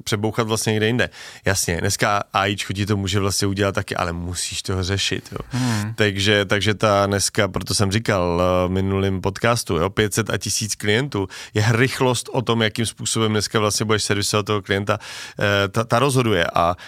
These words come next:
Speaker 1: na to nemáš čas přesně přehazovat nějaký data a i kdyby to dělala asistentka, tak zase jí musíš platit. Je to hrozně složitý prostě.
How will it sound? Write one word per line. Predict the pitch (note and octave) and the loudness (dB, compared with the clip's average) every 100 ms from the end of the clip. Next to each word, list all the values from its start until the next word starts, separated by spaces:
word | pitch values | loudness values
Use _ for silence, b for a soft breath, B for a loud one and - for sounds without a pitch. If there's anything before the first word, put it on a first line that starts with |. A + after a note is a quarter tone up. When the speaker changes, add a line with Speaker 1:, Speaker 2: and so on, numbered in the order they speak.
| B | B
Speaker 1:
na | F2+ | -2
to | E2+ | 2
nemáš | E2+ G#2 - | 2 2 2
čas | F2+ - | -2 -4
přesně | - F2+ - E2+ | -6 -6 -4 -4
přehazovat | - F2 E2+ F2+ | -2 -2 0 -2
nějaký | F2 E2 F2+ | 0 -2 0
data | F2 - | -2 0
a | - F#2+ | 2 2
i | G2+ | 2
kdyby | G#2 A2 | 0 0
to | G#2 | 0
dělala | G#2+ G#2 G2 | 4 4 4
asistentka, | B2+ B2 A2+ G2+ | 2 0 0 2
tak | F#2 F2+ | 0 0
zase | F2+ F#2+ | -2 -2
jí | |
musíš | F#2+ F#2+ | -2 -2
platit. | A#2 A#2 G#2+ - B B B | 0 0 -2 -6 B B B
Je | |
to | A2 | 2
hrozně | B2 C3+ B2+ C3+ | 4 4 2 2
složitý | A2 G#2+ A2+ A2 | 2 0 0 0
prostě. | G#2 G#2 C#3 | 0 0 0